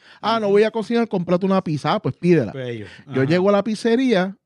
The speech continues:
Speaker 1: a recogerla y que me, cuando me ponen la de esto, me pongan lo de,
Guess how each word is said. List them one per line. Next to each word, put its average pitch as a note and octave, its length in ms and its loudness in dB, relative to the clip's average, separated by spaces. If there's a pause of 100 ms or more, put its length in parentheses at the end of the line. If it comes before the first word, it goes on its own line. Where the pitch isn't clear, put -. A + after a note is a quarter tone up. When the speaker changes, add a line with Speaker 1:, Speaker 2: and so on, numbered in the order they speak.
(200)
Speaker 1:
a B2 120 -6
recogerla G#3+ 600 0
y C#3 100 -6
que C3+ 160 -2
me, B2 120 -2
cuando A2+ 300 -4
me A2 120 -4
ponen B2+ 260 -2
la F3 100 0
de A#3+ 60 0
esto, A#3 200 -6
me C3+ 120 -4
pongan C3+ 320 -4
lo G3+ 100 0
de, B2 140 0